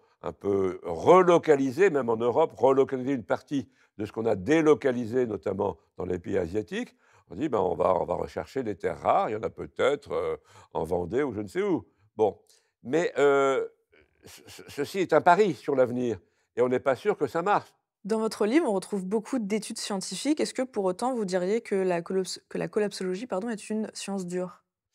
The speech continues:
Speaker 1: Non, la collapsologie, comme ti-, tout ce qui s'occupe de l'avenir, hein, même l'économie qui s'occupe en principe de l'avenir pour voir comment les choses vont s'arranger,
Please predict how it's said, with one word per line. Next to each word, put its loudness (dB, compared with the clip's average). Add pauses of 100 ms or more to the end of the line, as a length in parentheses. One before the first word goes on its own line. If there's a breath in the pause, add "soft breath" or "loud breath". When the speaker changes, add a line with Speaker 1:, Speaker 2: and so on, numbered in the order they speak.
(300 soft breath)
Speaker 1:
Non, 2
la 4
collapsologie, 0 (580)
comme -2
ti-, -10 (200)
tout -6
ce -16
qui -12
s'occupe -6
de -4
l'avenir, 2
hein, 0
même 0
l'économie 2
qui -16
s'occupe -10
en -4
principe -8
de -8
l'avenir -2 (360 soft breath)
pour -10
voir 2
comment 0
les 0
choses 2
vont -4
s'arranger, -2